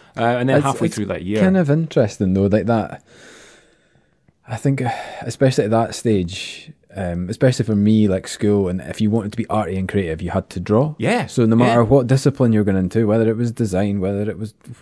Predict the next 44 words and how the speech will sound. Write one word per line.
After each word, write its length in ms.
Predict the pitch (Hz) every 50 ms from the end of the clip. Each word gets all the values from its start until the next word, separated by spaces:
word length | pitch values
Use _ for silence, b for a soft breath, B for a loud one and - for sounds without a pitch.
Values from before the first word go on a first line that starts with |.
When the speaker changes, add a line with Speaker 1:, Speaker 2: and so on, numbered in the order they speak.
| - - -
Speaker 2:
what, 140 | - 98 - -
animation, 560 | - 110 110 107 98 98 101 101 - 107 101
whatever, 320 | 98 107 - 123 101 92 87
you 220 | 95 104 107 101
had 280 | - - 110 107 104 -
to 80 | - 90
be 80 | 87 90
able 160 | 80 82 71
to 60 | 82
draw. 260 | 87 - 127 156 - - - b b b b
Speaker 1:
Yeah. 260 | - 104 131 156 147 113 -
Speaker 2:
And 180 | - 107 107 107
that, 140 | 107 82
that's 240 | 110 117 113 95 -
just 200 | - 117 104 -
not 220 | 110 107 101 - 78
the 100 | 90 90
reality. 320 | 90 92 90 104 120 170
Speaker 1:
Puts 100 | 135 -
a 40 | 185
lot 180 | 175 170 139
of 60 | 120 -
pressure 440 | - 135 147 180 190 - - 156 131
on 120 | 123 117
you 120 | 110 104 101
as 100 | 127 139
Speaker 2:
Yeah. 60 | 143
Speaker 1:
well, 200 | 123 160 185 196
because 220 | 151 - - 113 -
I 140 | 131 165
felt 480 | 156 - - - 147 131 113 98 - - _ _ _ _ _ _ _ _ _ _ _ _ _ _ _ -
that 160 | 117 117 73
I 160 | 92 104 107
shouldn't 320 | 107 - - 127 113 92 92
be 80 | 98
doing 600 | 87 107 113 123 135 139 127 110 98 95 92 92 - _ _ _ _ _ _ _ _ _ _ _ _ _
what 240 | - - 101 107 -
I 80 | -
wanted 360 | 92 92 104 104 - - 71 -
to 80 | - -
do. 300 | 104 127 143 143 107 - B B B B B B
Um, 480 | - 98 101 98 101 98 98 95 92 90 b b b b b b b _ _ _ -
interestingly, 1000 | - 139 147 147 - 147 131 120 - - 123 117 110 107 107 104 104 101 98 95 - - -
in, 500 | - 107 101 101 98 98 95 - - -